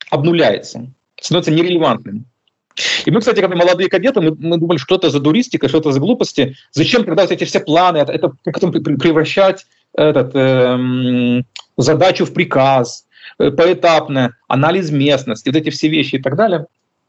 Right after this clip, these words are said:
Это такое понятие, как цикл командования и контроля, вот это все изучаешь, такая довольно вот все нудная, скучная штука. Вот.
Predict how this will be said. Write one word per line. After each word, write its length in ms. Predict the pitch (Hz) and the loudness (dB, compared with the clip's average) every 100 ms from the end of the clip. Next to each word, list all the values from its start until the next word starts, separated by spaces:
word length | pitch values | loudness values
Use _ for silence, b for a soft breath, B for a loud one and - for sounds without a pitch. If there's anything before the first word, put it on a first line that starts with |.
| _ - | _ -2
Это 160 | 143 - | -2 0
такое 140 | 151 | 0
понятие, 260 | 147 131 131 | 0 -2 -6
как 100 | - | -4
цикл 260 | 160 139 | -2 -2
командования 440 | 131 131 120 117 107 | 0 -2 -2 -2 -2
и 20 | |
контроля, 320 | 135 151 226 | -2 0 0
вот 120 | 160 | 0
это 100 | 117 | -6
все 120 | - 127 | -4 -4
изучаешь, 380 | 123 226 196 - - | 0 0 0 -2 -4
такая 200 | 135 120 | -2 0
довольно 680 | 117 117 110 107 104 107 | 0 0 -2 -4 -4 -4
вот 140 | 107 104 110 | -6 -6 -8
все 360 | - - 110 - | -4 -2 -2 -2
нудная, 520 | 139 131 139 185 143 131 | -4 -2 0 0 0 -2
скучная 360 | 135 131 123 | -2 -2 -2
штука. 260 | 113 - - _ B B B B B B 135 | -4 -8 -12 _ B B B B B B 0
Вот. 360 | 127 - - | 0 0 -6